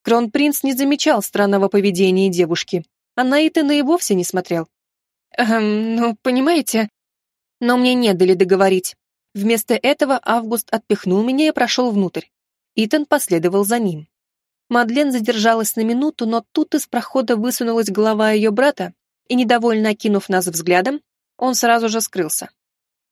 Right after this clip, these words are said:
«Ну вы идете? Или так и будете там стоять?» Спустя секунду послышался голос Итана. Мадлен шагнула первой, но прежде чем скрыться, девушка произнесла одними губами слово,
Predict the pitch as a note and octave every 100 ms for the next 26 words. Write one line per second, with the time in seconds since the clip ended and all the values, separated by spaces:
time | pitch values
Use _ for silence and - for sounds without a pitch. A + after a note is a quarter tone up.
0 | _ - C4+ C#4 C#4 A3+ G3+ F3+ B3 D#4
1 | - _ _ E4+ F4+ F#4 F#4 C#4+ D#4 B3+
2 | B3 - C4+ - C4 C4 B3+ - - _
3 | _ _ _ - - A3 F#3+ G3 G3 -
4 | C4 C4+ - A#3+ G3+ G#3+ G#3+ G#3+ F#3 F#3
5 | G3 G#3+ F#3+ E3 - _ _ _ _ _
6 | _ _ _ _ - A3 G3+ A3+ D4+ B3+
7 | G3+ G3+ B3 G#3+ E3+ F3 - _ _ _
8 | - A#3+ A#3 A#3 F#3 G3+ - G#3 - C#4+
9 | C#4+ - F#3 _ _ _ - G#3 A#3+ A#3
10 | - A#3 - A#3 G#3+ A3+ A#3 A#3 - A3+
11 | G#3 B3+ C4 B3 A3 A#3 F#3+ F3+ - A#3+
12 | C4 F#3